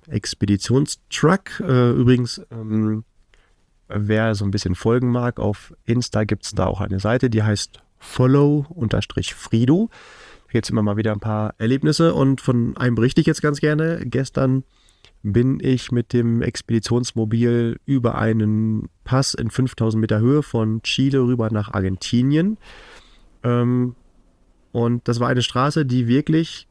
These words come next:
startete knapp über dem Niveau von zweitausend Höhenmeter hoch auf, äh, knapp fünftausend. Ähm, das ist eine ordentliche Höhendifferenz von drei Kilometern.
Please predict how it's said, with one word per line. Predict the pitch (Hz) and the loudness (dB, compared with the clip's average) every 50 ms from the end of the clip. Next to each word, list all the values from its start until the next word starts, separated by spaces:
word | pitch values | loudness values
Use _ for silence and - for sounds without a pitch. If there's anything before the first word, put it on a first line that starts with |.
| _ - | _ -12
startete | - - - 123 123 135 - 151 147 - 151 147 151 160 - 220 180 147 175 - - - | -10 -6 -4 -2 -2 0 0 -2 0 0 0 0 0 0 -2 -6 -10 -14 -16 -16 -10 -4
knapp | - 123 120 127 - - - - _ - | -2 0 0 0 0 -4 -10 -20 _ -4
über | 220 151 143 127 123 120 | -2 0 2 2 2 2
dem | 120 113 117 | 2 2 2
Niveau | 117 113 117 127 123 | 2 2 2 0 0
von | - 120 110 104 | 0 -2 -4 -4
zweitausend | - - - 113 113 - 117 107 107 107 110 104 | -4 -2 0 0 2 2 2 4 4 4 4 4
Höhenmeter | 120 127 131 143 151 160 170 160 160 - - | 4 4 4 4 2 2 2 2 0 0 -2
hoch | - 110 139 131 - | 0 2 2 2 2
auf, | 131 120 110 - - 104 - | 2 0 -2 -2 -4 -4 -4
äh, | 113 107 - | -4 -4 -2
knapp | - 107 101 - | -2 -2 -2 0
fünftausend. | - 113 120 120 - - - 143 147 151 156 175 220 - - - _ - - - - - - - _ _ _ _ _ _ _ _ _ - | 0 0 0 0 -2 -2 0 2 2 2 2 0 -2 -2 -6 -12 _ -20 -20 -20 -20 -20 -20 -20 _ _ _ _ _ _ _ _ _ -4
Ähm, | 120 123 123 127 127 123 123 123 123 123 - _ _ _ | -2 0 0 0 -2 -4 -6 -8 -10 -12 -14 _ _ _
das | - 117 117 | 0 2 2
ist | 117 113 | 2 2
eine | 113 117 - - - | 2 0 -2 -2 0
ordentliche | 123 127 117 113 101 110 101 | 2 2 2 2 2 2 4
Höhendifferenz | 107 117 117 120 131 127 139 127 135 139 135 | 4 4 4 2 2 2 2 2 2 0 0
von | - - 117 101 | 0 0 0 0
drei | 107 104 104 | 0 0 0
Kilometern. | - 104 98 95 104 117 - 139 143 160 175 | 0 0 0 0 0 0 0 0 -2 -2 -4